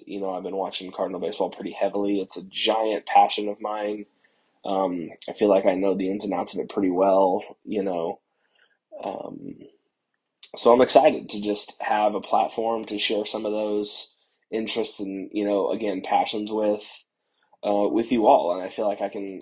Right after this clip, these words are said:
I'm, I would be good at bridging the gap. You know, I know some of these more advanced analytical stats and, um, you know, there's a big analytical wave in the, in the, in the world of baseball that I feel,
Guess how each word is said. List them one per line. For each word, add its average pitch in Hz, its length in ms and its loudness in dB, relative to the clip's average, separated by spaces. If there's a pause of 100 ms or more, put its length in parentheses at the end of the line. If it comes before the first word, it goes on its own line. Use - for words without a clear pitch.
(120)
I'm, 101 440 -6
I 104 140 -4
would 104 140 -4
be 107 100 -6
good 107 220 -2
at 104 360 -4
bridging 107 440 -2
the 104 80 -4
gap. 104 380 0
You 92 100 -6
know, 92 120 -6
I 95 140 -4
know 95 240 -4
some 101 300 -4
of 98 100 -2
these 90 560 -6 (420)
more 120 260 10
advanced 110 520 2
analytical 107 480 0
stats 92 480 0
and, 90 500 -6
um, 92 600 -2 (100)
you 107 140 -6
know, 104 120 0
there's 104 220 0
a 104 60 0
big 104 260 0
analytical 110 640 2
wave 110 320 4
in 98 120 -4
the, 95 260 0
in 104 140 -4
the, 95 300 -4 (480)
in 104 100 -4
the 107 80 2
world 107 280 4
of 104 120 -2
baseball 101 400 4
that 98 120 4
I 92 100 -2
feel, 104 340 0